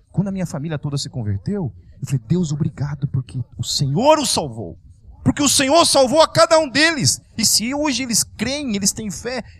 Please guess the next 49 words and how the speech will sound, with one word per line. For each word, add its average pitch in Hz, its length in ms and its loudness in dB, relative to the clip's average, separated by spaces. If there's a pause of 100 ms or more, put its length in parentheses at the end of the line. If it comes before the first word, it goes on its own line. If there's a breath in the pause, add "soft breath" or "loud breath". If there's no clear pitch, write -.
(140 loud breath)
eles 165 300 0
amam, 247 480 0
é 175 100 -10
porque - 220 -10
o 190 40 -6
Senhor 180 360 -6
concedeu 185 420 -12
a 160 80 -8
cada 160 240 -14
um 156 120 -12
deles 143 240 -8
a 147 40 -4
graça 131 360 -8
para - 180 -12
isso. - 320 -12 (1000)
Eu - 80 -20
tô 233 80 -12
falando 156 200 -8
besteira? 101 440 -6 (2000)
Porque 147 180 -6
é 143 40 2
isso 127 100 0
que - 80 -6
tá 208 100 -4
escrito - 240 -6
aqui. 240 300 -4 (800)
Paulo 214 160 -2
agradece 196 400 0
a 190 60 -6
Deus 220 500 -4 (240)
por - 120 -16
causa 190 220 -6
da 180 120 -2
fé 202 260 -8
que - 80 -18
ele 156 80 -16
tava 165 240 -8
ouvindo, 156 420 -8
do 143 120 -4
amor 156 400 -6
que 190 80 -12
ele 165 40 -10
tava 170 160 -10
ouvindo 160 280 -8
manifestado 175 640 -8
na 175 100 -6
vida 175 180 -10
daquelas 147 300 -10
pessoas. 160 500 -6